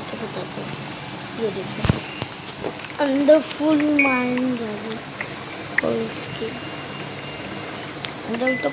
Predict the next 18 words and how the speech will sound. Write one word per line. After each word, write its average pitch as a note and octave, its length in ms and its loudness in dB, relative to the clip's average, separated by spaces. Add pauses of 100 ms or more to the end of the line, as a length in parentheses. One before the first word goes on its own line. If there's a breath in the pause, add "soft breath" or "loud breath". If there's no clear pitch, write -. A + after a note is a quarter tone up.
(100)
कोल्स C#4 300 4 (100)
बहुत C4 340 4
सारे, C4+ 340 6
गाइस। C#4 360 2 (960)
गाइस, D4 340 8 (600)
मेरे C#4 140 4
पास D4 140 4 (160)
तो D#4+ 180 6
स्टिक - 560 2 (140)
भी C#4 180 6
है, C#4 160 10 (880)
यानी C#4+ 180 8 (160)
एक C#4 200 0
इससे C4+ 240 2
बनती C#4+ 360 2
है D#4 80 2 (240)
चार C#4+ 360 8 (140)
टॉर्च। A#3 340 2